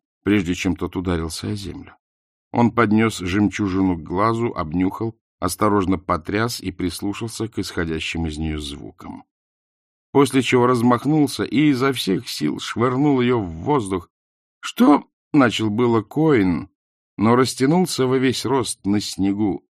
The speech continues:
а толкнувший его библиотекарь накрыл мальчика своим телом.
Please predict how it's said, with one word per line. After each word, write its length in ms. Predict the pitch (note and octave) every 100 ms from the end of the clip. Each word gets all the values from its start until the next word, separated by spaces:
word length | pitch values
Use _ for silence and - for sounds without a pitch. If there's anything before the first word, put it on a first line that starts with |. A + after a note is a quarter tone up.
| _ -
а 180 | G2+
толкнувший 680 | G2 G#2+ - A2+ G#2+ - G2+
его 180 | G2+ G#2
библиотекарь 880 | E2+ F#2+ F#2 F2 E2+ D3 D3 B2 F#2
накрыл 400 | F#2+ F2+ A2 A2
мальчика 560 | F2+ F#2 E2+ E2+ -
своим 360 | D#2+ - C#2 -
телом. 420 | - - - -